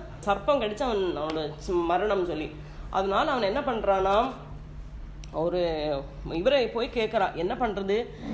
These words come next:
இந்த மாதிரி எனக்கு செவன்த் டேல இது சொல்லியிருக்காளே" சொல்லி. அப்போ அவர் சொல்றான், "இதுக்கு ஒரே ஒரு பெஸ்ட் உபாயம் என்னன்னா, நீ சப்தாகம் கேளு, பாகவத சப்தாகம் கேளு, அதுல தான் உனக்கு இந்த த-, சாபம் எல்லாம் விமோச்சனம் ஆகும்னு" சொல்லி சொல்றான். சுகர் வந்து இவனுக்கு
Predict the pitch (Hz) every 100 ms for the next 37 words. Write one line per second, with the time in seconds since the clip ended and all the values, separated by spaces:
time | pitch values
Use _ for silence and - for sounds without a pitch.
0 | - 202 202 202 226 208 202 196 190 220
1 | 254 247 214 247 247 214 247 208 208 202
2 | 214 175 185 170 147 160 - - - -
3 | - - - 247 330 262 262 254 220 269
4 | 311 247 214 196 190 262 196 - 190 208
5 | - 247 208 262 277 233 208 190 202 330
6 | - - 208 226 - 180 - 269 247 214
7 | 175 165 165 175 202 233 233 220 202 -
8 | 202 180 180 175 185 285 - - - -
9 | - - 190 226 208 294 208 208 233 403
10 | 415 - - - 190 190 190 156 156 135
11 | - - - - 190 190 170 175 208 254
12 | 294 247 220 285 220 240 254 254 196 175
13 | 175 151 139 165 180 196 143 151 - -
14 | - - 247 240 285 254 269 254 208 294